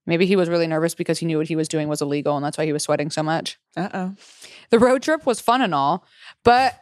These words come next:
Speaker 1: I just had no emotional, where are you? That was your first date, a fucking road trip? Okay. The road trip was fun and all, but I just had no emotional or romantic feelings for him.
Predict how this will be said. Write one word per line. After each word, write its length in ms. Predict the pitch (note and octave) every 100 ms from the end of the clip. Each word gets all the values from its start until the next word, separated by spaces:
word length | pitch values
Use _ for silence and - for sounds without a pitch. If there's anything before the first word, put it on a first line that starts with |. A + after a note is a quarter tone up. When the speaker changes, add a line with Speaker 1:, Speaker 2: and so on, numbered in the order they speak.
| -
Speaker 1:
I 140 | A3+
just 240 | A#3 C#4+ -
had 240 | C4 G#3
no 220 | A3 C4 E4+
emotional, 680 | D4 B3 - B3 A3+ F#3 F3+
where 120 | B3 G4+
are 60 | D4
you? 160 | G3+ -
That 200 | D#4 F#4
was 120 | G4
your 80 | D4
first 260 | F3 A3
date, 120 | F3+ G#3+
a 20 |
fucking 220 | A3 E3+
road 140 | D#3
trip? 120 | - -
Okay. 160 | F3 D#3+ - -
The 80 | C4+
road 220 | C4 F4+
trip 160 | - -
was 100 | D#4+
fun 240 | - E4
and 100 | C#4
all, 280 | F3 D#3+ F#3+ - - _
but 100 | A#3+
I 100 | A#3+
just 220 | C4+ C#4+
had 160 | C4 G#3+
no 460 | A3+ A#3 B3 C4+
emotional 560 | A#3+ B3+ G#3+ G#3 A3 G3+
or 140 | F#3+
romantic 520 | F#3 F3 F#3 G3 F#3 -
feelings 360 | E3+ D#3 D3
for 120 | E3
him. 280 | D#3+ C#3+ D3+